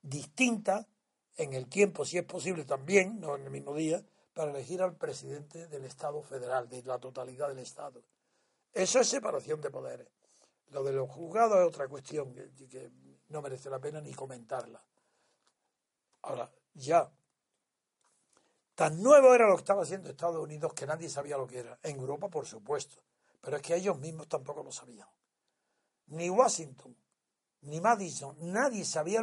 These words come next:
ni Steph-, ni Jefferson, no sabían lo que estaban haciendo. Habían inventado lo que necesitaba el país para salir adelante, y lo inventaron, pero no tenían ningún modelo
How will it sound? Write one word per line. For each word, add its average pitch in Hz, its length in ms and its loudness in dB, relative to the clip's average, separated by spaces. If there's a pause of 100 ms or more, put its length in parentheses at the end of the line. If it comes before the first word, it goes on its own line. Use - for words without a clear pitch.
(140)
ni 151 220 -8
Steph-, 226 440 -6
ni 139 600 -12 (240)
Jefferson, 175 600 -2 (680)
no 156 160 0
sabían 262 380 2
lo 196 100 0
que 156 60 -6
estaban 170 300 0
haciendo. 254 420 -10 (440)
Habían 190 320 -2
inventado 208 800 2 (380)
lo 143 180 -4
que 135 140 -2 (220)
necesitaba 139 720 -2
el 180 120 -4
país 185 220 0
para 247 220 0
salir 160 360 -2
adelante, 165 500 -2
y 143 60 -18
lo 135 60 -10
inventaron, 135 600 -8 (280)
pero 120 180 -12
no 139 80 -10
tenían 185 260 -6
ningún 180 320 -10
modelo 143 680 0